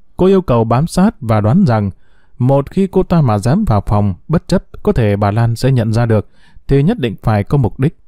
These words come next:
Và việc đó không ngoài việc gắn thiết bị ghi âm hay nghe lén. Và đúng như dự đoán, khi Mộc Trà đuổi theo bà Lan ra ngoài, thì thám tử trong vai nhân viên vào thu dọn ly chén cũng không khó để gỡ thiết bị ghi âm gắn trên cánh cửa.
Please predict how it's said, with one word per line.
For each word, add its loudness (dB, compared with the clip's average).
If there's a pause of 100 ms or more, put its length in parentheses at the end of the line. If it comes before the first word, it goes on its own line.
(300)
Và 0
việc -2
đó 2
không 4
ngoài 2
việc 0
gắn 0
thiết 0
bị 0
ghi 0
âm 2
hay 2
nghe 0
lén. 0 (560)
Và 0
đúng 0
như 4
dự 0
đoán, 0
khi 0
Mộc 0
Trà 0
đuổi 0
theo 2
bà 0
Lan 0
ra 2
ngoài, 2 (340)
thì 2
thám 0
tử 2
trong 0
vai 2
nhân 0
viên 0
vào 0
thu 2
dọn -2
ly 2
chén 0 (180)
cũng 0
không -2
khó 0
để 2
gỡ 0
thiết 0
bị 0
ghi 2
âm 2
gắn 0
trên 0
cánh 0
cửa. 0